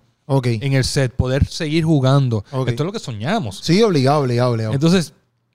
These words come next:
Speaker 2: disfrutarlo mientras lo estoy haciendo. ¿Cómo puedo manejar la, la parte que a uno no le emociona mucho, que es la
Speaker 1: Ajá.
Speaker 2: parte de negocio, la parte de, de empresarial,
Speaker 1: Papeleo, exacto.
Speaker 2: papeleo que a uno no le gusta, pero
Speaker 1: Ajá.
Speaker 2: es necesario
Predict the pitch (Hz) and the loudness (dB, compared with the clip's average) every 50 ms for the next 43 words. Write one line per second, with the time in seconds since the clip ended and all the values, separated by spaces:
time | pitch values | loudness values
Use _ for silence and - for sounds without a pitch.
0 | _ _ _ _ _ _ - _ - - - 151 135 - - 143 143 131 156 156 | _ _ _ _ _ _ -20 _ -8 -2 0 0 2 2 4 2 4 4 4 2
1 | 180 208 220 233 226 214 214 185 - 151 151 160 180 202 220 214 - 196 175 160 | 4 4 6 6 6 4 2 0 -2 0 0 2 2 0 -2 -2 -2 0 0 2
2 | 156 143 - - 160 160 151 - 175 160 147 143 135 - 147 170 185 175 - 196 | 0 -2 -2 0 0 0 0 2 2 2 2 0 0 -2 -4 -4 -2 2 2 4
3 | 202 208 208 202 190 185 185 180 175 156 170 190 196 190 175 165 135 - 151 143 | 4 4 4 2 2 0 0 0 0 0 2 2 4 4 2 2 0 -2 -2 -2
4 | 139 - 151 156 165 185 - 190 175 165 175 156 147 151 160 170 175 170 165 170 | 0 0 0 0 0 0 -2 -4 -4 -2 -2 -2 0 0 2 2 2 0 -2 -4
5 | - 139 135 135 139 143 151 151 160 151 - 165 156 180 190 175 160 - - 160 | -8 -8 -4 -2 -2 0 0 -2 -4 -4 -4 -2 -2 0 0 0 -2 -4 -6 -4
6 | - 123 135 135 127 135 135 143 110 107 107 110 156 196 220 208 196 - - 175 | -2 0 2 2 2 0 0 -2 -4 -4 -2 0 2 2 0 0 -2 -4 -4 -4
7 | 160 143 127 117 - 117 110 - 120 117 113 113 107 104 101 98 98 98 101 101 | -4 -4 -6 -6 -8 -12 -12 -10 -10 -8 -8 -8 -10 -10 -10 -10 -10 -10 -12 -10
8 | 95 - - - 143 - 143 135 139 175 190 202 202 208 208 202 196 185 185 180 | -8 -6 -2 -2 0 2 2 4 4 4 4 4 4 4 4 2 2 2 2 0
9 | 175 170 160 160 196 190 156 160 170 156 123 143 143 160 196 233 247 240 214 185 | 0 0 0 0 -2 -2 -2 -2 -2 0 0 0 0 2 2 2 2 0 0 0
10 | 196 175 180 196 226 233 226 226 226 226 220 226 220 - - 269 294 - - 151 | 0 2 2 2 0 0 -2 -4 -6 -6 -6 -6 -8 -4 -2 -4 -2 0 0 0
11 | 147 185 202 - - 139 117 - 147 147 156 147 - 165 135 - - 156 175 214 | 2 0 -2 -2 -6 -8 -6 -4 -2 0 0 0 -2 -4 -8 -4 -4 -4 -4 -4
12 | 202 156 151 220 302 | -4 -6 -8 -10 -12